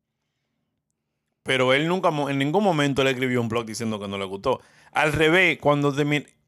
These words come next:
él lo que explica que después que terminaron, y ella también lo escribió en su blog, que él le pidió disculpas por agarrarla por el cuello cuando estaban haciéndolo. Y que ella le dijo a él que está bien, es ok.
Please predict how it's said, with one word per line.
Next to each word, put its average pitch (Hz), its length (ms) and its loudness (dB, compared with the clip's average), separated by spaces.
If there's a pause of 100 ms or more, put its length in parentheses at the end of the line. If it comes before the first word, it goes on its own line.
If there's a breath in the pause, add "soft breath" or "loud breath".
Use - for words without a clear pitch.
él 160 360 0
lo 160 200 2
que 165 80 0
explica 156 400 -2
que 151 80 0
después 135 260 0
que 160 120 0
terminaron, 151 840 0
y 123 120 -4
ella 165 140 4
también 180 260 2
lo 247 80 2
escribió 175 200 2
en 151 80 0
su 135 120 -4
blog, 101 360 -2 (1000)
que - 120 -4
él 156 60 0
le 175 100 2
pidió 185 220 2
disculpas 143 760 -2 (200)
por 123 160 -4
agarrarla 120 400 2
por 131 160 -2
el 110 80 -6
cuello 107 400 -6
cuando 104 200 -10
estaban 104 240 -6
haciéndolo. 101 400 -14 (3750)
Y 143 120 -2
que 135 100 -2
ella 143 100 4
le 151 80 4
dijo 156 300 2
a 135 140 4
él 131 140 -2
que - 80 -8
está 131 180 0
bien, 120 260 -6
es - 120 -14
ok. - 160 -14